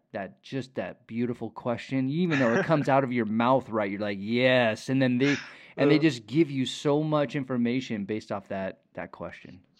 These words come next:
Speaker 2: I know exactly what you're talking about, 'cause at University of Maine, the last day I was there, I called up my girlfriend after. I was like, "Man, I was in full-on coaching mode."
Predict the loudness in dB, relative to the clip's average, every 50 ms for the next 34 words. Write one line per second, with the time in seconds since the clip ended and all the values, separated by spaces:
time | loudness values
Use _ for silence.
0 | -20 -20 -20 -20 -20 -20 -12 _ -4 -2 0 2 2 2 0 -2 -4 -4 0 0
1 | 0 0 0 -2 -4 -4 -4 -6 -4 -2 0 2 2 2 0 -2 -4 -4 -4 -4
2 | -4 -4 -4 -4 -4 -4 -6 -4 -4 -2 -2 -2 -2 -2 -2 -2 -2 -2 -2 -2
3 | -2 -2 -4 -4 -4 -4 -2 0 0 0 -2 -2 -2 -2 -2 -2 -2 -4 -6 -8
4 | -4 -2 0 0 0 -2 -6 -8 -12 -18 -20 -20 -20 -20 -8 -4 -4 -2 -2 0
5 | 0 0 2 0 0 -2 -2 -4 -4 -2 -2 -4 -2 -2 -4 -6 -4 -6 -6 -6
6 | -6 -6 -4 -4 -4 -2 -2 -2 -2 -4 -8 -20 -18 -16 -8 -4 -2 -2 0 -2
7 | -4 -4 -4 -2 0 0 0 0 -2 -2 -4 -6 -8 -8 -12 -14 -6 0 2 2
8 | 4 4 2 2 2 2 0 -2 -2 -2 0 0 0 0 0 -2 -2 -4 -4 -6
9 | -6 -6 -8 -8 -10